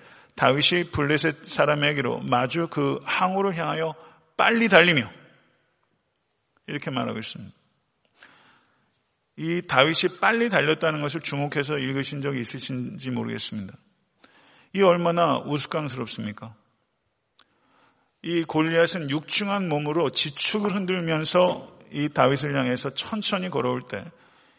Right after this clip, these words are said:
이 약관의 다윗은 빨리 달렸어요. 그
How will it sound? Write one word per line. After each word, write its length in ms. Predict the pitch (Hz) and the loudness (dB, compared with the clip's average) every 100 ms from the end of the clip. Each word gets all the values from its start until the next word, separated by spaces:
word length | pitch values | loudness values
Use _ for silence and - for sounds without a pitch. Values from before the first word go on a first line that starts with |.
| _ | _
이 180 | 156 170 | -2 4
약관의 640 | 143 135 175 165 170 151 | 4 4 0 0 0 0
다윗은 800 | 147 127 135 - 170 175 196 - _ - | 2 2 2 -2 -4 -6 -12 -18 _ -2
빨리 280 | 196 214 214 | 0 0 0
달렸어요. 460 | 180 156 151 - 104 131 _ _ _ _ _ _ _ | 0 -2 -2 -4 -8 -12 _ _ _ _ _ _ _
그 480 | - 175 165 139 | 0 2 2 -2